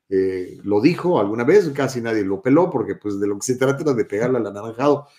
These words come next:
Pero hizo cosas interesantes, hermano. Eh, obviamente, de que es un narcisista,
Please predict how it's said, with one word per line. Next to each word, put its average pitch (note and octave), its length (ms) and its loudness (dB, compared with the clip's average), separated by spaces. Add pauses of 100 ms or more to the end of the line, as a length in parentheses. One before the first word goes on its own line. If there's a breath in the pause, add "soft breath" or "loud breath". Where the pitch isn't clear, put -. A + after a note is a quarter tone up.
(180 soft breath)
Pero B2+ 400 6 (360)
hizo F#3+ 260 2
cosas A#3+ 240 2
interesantes, E3+ 600 -4
hermano. G2 340 -6 (600)
Eh, G2+ 560 4
obviamente, C3+ 460 6
de - 120 0
que D3+ 80 0
es D3 100 0
un E3 100 -2
narcisista, D#3+ 880 0